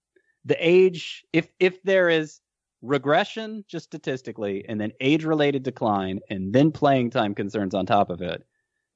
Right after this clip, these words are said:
I, I don't think that's a far-fetched enough scenario that you,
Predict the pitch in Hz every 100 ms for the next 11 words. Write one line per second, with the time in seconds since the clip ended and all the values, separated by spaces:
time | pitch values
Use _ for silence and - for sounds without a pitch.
0 | _ _ _ _ _ _ 113 - 127 170
1 | 165 170 151 143 131 117 - 120 120 123
2 | 117 - 110 107 - - 101 101 98 98
3 | 87 90 - 95 87 80 _ _ _ -
4 | - - 104 101 92 95